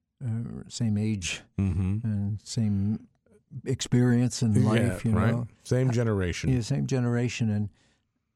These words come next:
Speaker 1: when we were younger, how we were taught to make a visit. That
Speaker 2: Right.
Speaker 1: was the expression, to make a
Speaker 2: Make a
Speaker 1: visit
Speaker 2: visit,
Speaker 1: to the
Speaker 2: yeah.
Speaker 1: Blessed Sacrament. And that's something that's still very important to me, and I frequently do it.
Speaker 2: Yeah.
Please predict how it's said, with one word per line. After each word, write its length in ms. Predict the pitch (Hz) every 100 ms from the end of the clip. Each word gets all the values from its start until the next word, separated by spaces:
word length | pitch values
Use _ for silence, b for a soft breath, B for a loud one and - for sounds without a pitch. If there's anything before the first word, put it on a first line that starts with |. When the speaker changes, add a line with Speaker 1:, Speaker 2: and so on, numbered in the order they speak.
| -
Speaker 1:
when 480 | 135 131 131 123 131
we 160 | 139
were 120 | 127
younger, 380 | 120 123 131 127
how 640 | 104 113 113 113 127 - - _ _ _ -
we 160 | 127
were 140 | 117 110
taught 420 | - 120 120 - _ -
to 100 | 120
make 280 | 117 117 139
a 60 |
visit. 360 | 110 135 - - -
That 100 | 110
Speaker 2:
Right. 100 | 85
Speaker 1:
was 120 | -
the 100 | 117
expression, 560 | 98 - 120 104 - 90
to 100 | 113
make 300 | 110 120 123
a 40 |
Speaker 2:
Make 40 | 98
a 120 | 104
Speaker 1:
visit 240 | 117 98 85
Speaker 2:
visit, 320 | 82 76 -
Speaker 1:
to 60 | 87
the 40 | 92
Speaker 2:
yeah. 40 |
Speaker 1:
Blessed 400 | 85 101 - 107
Sacrament. 580 | - 107 101 110 101 - _ _ _ _ _ _
And 340 | 127 113 113 110
that's 280 | 143 165 -
something 360 | 156 139 143 117
that's 140 | 113
still 280 | - - 104
very 240 | 120 123
important 420 | 113 98 113 120 104
to 60 |
me, 140 | 101 107
and 120 | 113
I 100 | 117
frequently 520 | - 180 185 131 107
do 240 | 101 160 117
it. 100 | 101
Speaker 2:
Yeah. 240 | 107 123